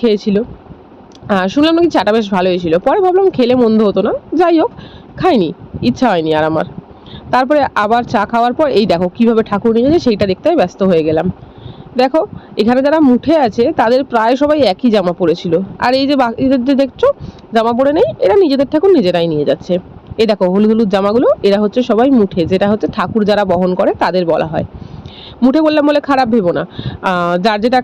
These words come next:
কাজ, কাজের কোনো ছোট বড় হয় না, আহ, সব কাজই সমান। আহ, ultimately সে তো একটা কাজ করে ইনকাম করছেই। আর এই প্রতিমা দেখো কি সুন্দর, মনে হচ্ছিল না কোনো থিম পুজোর প্রতিমা,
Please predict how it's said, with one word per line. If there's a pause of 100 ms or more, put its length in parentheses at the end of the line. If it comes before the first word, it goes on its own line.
কাজ, (260)
কাজের
কোনো (160)
ছোট (120)
বড়
হয়
না,
আহ,
সব
কাজই
সমান।
আহ, (200)
ultimately
সে
তো
একটা
কাজ
করে
ইনকাম
করছেই। (500)
আর
এই
প্রতিমা
দেখো (120)
কি (180)
সুন্দর, (140)
মনে
হচ্ছিল
না
কোনো (120)
থিম
পুজোর
প্রতিমা,